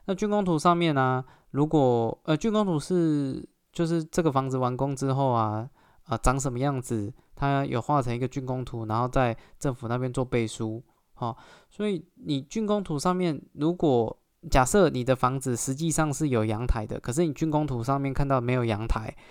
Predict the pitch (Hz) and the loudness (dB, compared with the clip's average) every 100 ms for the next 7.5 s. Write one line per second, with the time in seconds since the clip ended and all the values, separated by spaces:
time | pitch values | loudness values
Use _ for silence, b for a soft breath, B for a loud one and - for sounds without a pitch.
0 | B B 156 151 - _ _ - - 151 | B B 0 0 0 _ _ -6 0 2
1 | 127 120 - 117 110 107 101 107 _ _ | 4 2 0 -2 -2 -6 -8 -12 _ _
2 | - 110 110 135 123 127 127 123 107 123 | -10 -10 -2 -2 0 -4 -4 -4 -4 -2
3 | 120 113 113 110 113 120 170 147 B B | -2 -2 -6 -6 -4 2 4 2 B B
4 | - 170 160 135 156 185 170 156 123 120 | 0 4 4 4 4 4 4 2 2 0
5 | 117 170 165 160 156 165 131 131 131 127 | 2 4 6 6 6 4 4 2 2 2
6 | 135 160 139 120 120 - 135 127 147 147 | 4 6 6 4 0 -2 2 4 4 4
7 | 127 113 143 139 | 2 4 6 6